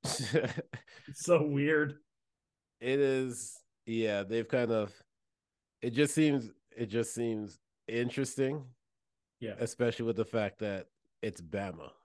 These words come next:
Speaker 1: right? Like, we're so
Speaker 2: Yeah.
Speaker 1: used to Bama having the bigger ones.
Speaker 2: Yeah, and, I mean, the big ones
Speaker 1: But
Speaker 2: will be
Speaker 1: it's,
Speaker 2: on Saturday,
Speaker 1: but
Speaker 2: like I
Speaker 1: it's
Speaker 2: talked about,
Speaker 1: all
Speaker 2: why there's
Speaker 1: good.
Speaker 2: no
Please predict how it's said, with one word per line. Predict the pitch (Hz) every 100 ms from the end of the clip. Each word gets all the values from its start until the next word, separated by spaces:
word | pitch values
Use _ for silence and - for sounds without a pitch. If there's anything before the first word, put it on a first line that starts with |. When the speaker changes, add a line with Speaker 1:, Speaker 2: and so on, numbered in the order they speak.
| -
Speaker 1:
right? | 101 110 92
Like, | 90 82 - _ _ -
we're | 95
so | 98 113 104
Speaker 2:
Yeah. | 95
Speaker 1:
used | 98 92 -
to | 92 85 80
Bama | 90 87 85 92 85 _ _
having | - 90
the | 82
bigger | 73 90 87 85
ones. | 82 82 - - _ _ _ _ _ _ _ _ _ _ _ _ _ _ _ _ _ _ _ -
Speaker 2:
Yeah, | 131 131
and, | 131 -
I | 139
mean, | 139
the | 139
big | 131 175
ones | 180 170
Speaker 1:
But |
Speaker 2:
will | 165
be | 151
Speaker 1:
it's, | 147
Speaker 2:
on |
Saturday, | 143 135 135 127
Speaker 1:
but |
Speaker 2:
like | 120
I |
Speaker 1:
it's | 123
Speaker 2:
talked | 131
about, | 117 123
Speaker 1:
all |
Speaker 2:
why | 127
there's | 123 117
Speaker 1:
good. |
Speaker 2:
no | 131 123 120 117 110